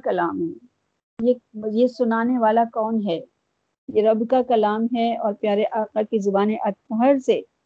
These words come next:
ہم تک پہنچا ہے۔ تو کون ب-، کس کا کلام ہے اور کون سنا رہا ہے؟ تو اس کی سچائی اگر ہم اپنے دل میں اتاریں گے تو مال کی محبت انشاءاللہ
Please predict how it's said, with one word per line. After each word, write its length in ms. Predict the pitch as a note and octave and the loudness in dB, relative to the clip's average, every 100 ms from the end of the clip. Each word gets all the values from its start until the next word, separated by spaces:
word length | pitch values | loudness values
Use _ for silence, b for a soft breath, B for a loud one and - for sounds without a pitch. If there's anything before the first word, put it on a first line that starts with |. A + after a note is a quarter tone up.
| _ _ | _ _
ہم 180 | A3+ A#3+ | -2 0
تک 180 | B3 A3 | 0 -2
پہنچا 340 | G3 F#3 - E3+ | 0 0 0 -4
ہے۔ 140 | D3+ D#3 _ _ _ _ _ _ _ _ | -6 -12 _ _ _ _ _ _ _ _
تو 160 | B3 C4 C4 | 6 6 2
کون 380 | - B3+ D4+ D#4+ | -2 0 4 4
ب-، 160 | B3+ - - | 2 -2 -2
کس 200 | C4 - | -2 0
کا 160 | D#4+ F4 E4+ | 2 2 4
کلام 400 | C#4+ C#4 D4 D4 | 2 2 4 4
ہے 80 | |
اور 120 | D4 C4 | 4 0
کون 260 | C4+ C4+ C4+ | -2 0 -2
سنا 320 | C4 A3+ A3 | -2 -2 2
رہا 260 | G#3+ A#3 A#3 | 2 2 0
ہے؟ 140 | A#3 A#3+ _ _ _ _ _ - | -2 -4 _ _ _ _ _ 0
تو 120 | B3+ - _ _ | 0 0 _ _
اس 240 | B3+ A3+ - | -4 -4 -2
کی 200 | D#4+ E4+ | 2 2
سچائی 760 | - D4 - - C4 C4+ G#3 D#3+ _ _ _ _ _ | 2 0 0 2 4 4 0 -6 _ _ _ _ _
اگر 200 | B3 B3+ | 2 4
ہم 180 | C#4 C#4+ | 4 2
اپنے 260 | B3+ B3+ A#3+ | 0 -4 -6
دل 180 | A3+ A3+ | -4 -4
میں 100 | A3 | -4
اتاریں 520 | G#3+ G3+ G3 G#3+ G#3+ | -4 -2 0 0 -2
گے 180 | A3+ B3 B3 _ _ _ _ | 0 0 -4 _ _ _ _
تو 80 | B3 | -6
مال 300 | G#3+ G#3+ A#3+ | -4 -4 -6
کی 120 | A#3 A3+ | -4 -6
محبت 460 | G3+ G3 F#3 G#3 | -4 -6 -6 -6
انشاءاللہ 460 | G#3 F#3 G#3 F#3+ | -4 -6 -2 0